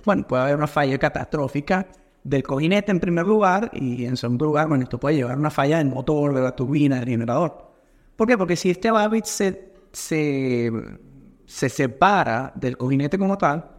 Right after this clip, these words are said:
esos componentes metálicos, esas traces metálicas van a estar dentro del propio cojinete dando vueltas, y eso puede generar fallas catastróficas, ¿ok?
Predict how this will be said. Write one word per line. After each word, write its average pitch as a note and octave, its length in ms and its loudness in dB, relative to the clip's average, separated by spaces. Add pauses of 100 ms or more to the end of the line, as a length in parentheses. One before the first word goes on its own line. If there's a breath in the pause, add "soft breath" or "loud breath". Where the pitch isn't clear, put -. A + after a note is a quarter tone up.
(420)
esos D#3 300 0
componentes F#3 600 0
metálicos, F#3 540 2
esas D3 180 -8
traces F#3 260 -2
metálicas F3+ 380 -2
van D#3+ 160 0
a F#3+ 40 -4
estar - 760 -2
dentro F#3+ 420 0
del C#3 140 -4
propio F3 280 -2
cojinete D#3+ 440 0
dando F3+ 240 2
vueltas, F#3+ 420 -2
y E3+ 140 0
eso G3 320 -4
puede G3 340 2
generar B2+ 800 -4
fallas D#3+ 480 2
catastróficas, A2+ 760 -4
¿ok? A#2+ 180 -2